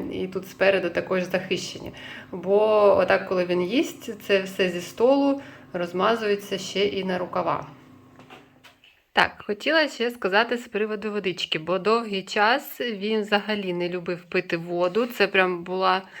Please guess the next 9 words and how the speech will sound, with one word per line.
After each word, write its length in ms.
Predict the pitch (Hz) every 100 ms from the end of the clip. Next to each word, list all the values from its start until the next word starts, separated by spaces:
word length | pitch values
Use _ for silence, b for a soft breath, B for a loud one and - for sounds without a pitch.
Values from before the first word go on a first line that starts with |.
| B
е, 680 | 320 349 359 392 403 392 370 359
ну, 120 | 349
прям 200 | - -
не 100 | 220
зальєш 680 | 220 220 196 196 165 - -
йому 180 | 170
ту 160 | 160 175
водичку. 720 | 170 175 285 - - 285 302
Я 520 | 247 202 208 208 -